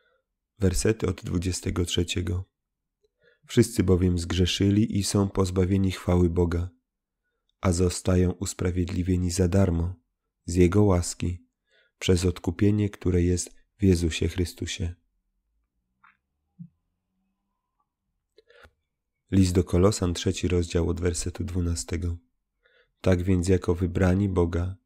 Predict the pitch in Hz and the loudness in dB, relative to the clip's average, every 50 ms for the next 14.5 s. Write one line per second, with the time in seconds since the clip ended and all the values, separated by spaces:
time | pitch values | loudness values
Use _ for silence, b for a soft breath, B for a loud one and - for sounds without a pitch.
0 | _ _ _ _ _ _ _ - - - - 92 92 90 90 90 - - - - | _ _ _ _ _ _ _ -12 -12 -4 0 0 2 2 0 -2 -4 -6 -6 -4
1 | 101 113 127 - _ 98 95 - - 90 90 90 92 92 90 87 90 85 85 85 | -4 -4 -6 -8 _ -8 -6 -4 -2 0 2 2 4 2 2 2 0 0 0 0
2 | 85 85 87 - - _ b b b b b b b b b _ - - - 98 | -2 -4 -6 -8 -16 _ b b b b b b b b b _ -8 0 4 4
3 | 95 92 90 104 104 101 98 - - 92 - - 92 90 87 - - - 90 87 | 4 6 4 4 4 4 2 2 -2 -2 -2 -2 -2 -2 -2 -2 -2 0 0 0
4 | 85 90 90 90 - - - 98 92 92 92 92 90 90 - - - 87 87 82 | 2 2 0 0 0 -2 -2 -2 0 0 0 0 0 -2 -2 -2 -2 -2 -2 -2
5 | 82 - 87 90 87 - _ _ _ _ _ _ _ _ _ _ _ - 92 90 | -2 -4 -4 -4 -6 -10 _ _ _ _ _ _ _ _ _ _ _ 2 2 4
6 | 85 82 90 85 82 85 - - - _ _ _ _ _ _ _ _ _ _ - | 4 4 2 0 -2 -2 -6 -12 -18 _ _ _ _ _ _ _ _ _ _ 0
7 | 95 92 - - 92 87 85 85 85 85 87 87 - _ _ _ _ _ _ _ | 0 0 2 2 2 4 4 4 2 0 -2 -6 -12 _ _ _ _ _ _ _
8 | _ _ _ _ _ 98 95 92 90 85 90 85 82 85 87 85 85 82 - - | _ _ _ _ _ 2 4 4 4 4 2 2 2 0 -2 -2 -2 -4 -6 -8
9 | - - - _ _ _ _ _ _ _ _ _ _ - - 196 95 92 - - | -14 -20 -20 _ _ _ _ _ _ _ _ _ _ 0 2 2 2 2 2 2
10 | 87 82 82 85 85 85 - - - - _ _ _ _ _ _ _ b b b | 2 2 0 -2 -4 -4 -6 -12 -18 -20 _ _ _ _ _ _ _ b b b
11 | b b b b b - 90 98 104 104 - 107 98 90 - 101 95 92 95 95 | b b b b b 0 4 4 4 6 4 2 0 0 2 2 0 2 2 0
12 | 90 90 85 95 90 98 110 120 123 120 - - - - 98 - - - 95 98 | 0 0 2 2 4 4 4 4 2 0 -2 -4 -6 -6 -6 -2 -2 -2 0 2
13 | 98 95 - - - 104 101 101 101 101 98 - - - 101 92 98 98 95 95 | 0 0 0 0 0 2 2 2 2 0 0 -2 -2 -2 0 0 2 2 2 0
14 | 92 - - - 90 85 82 82 82 85 | 0 -2 -2 0 0 2 2 0 -2 -4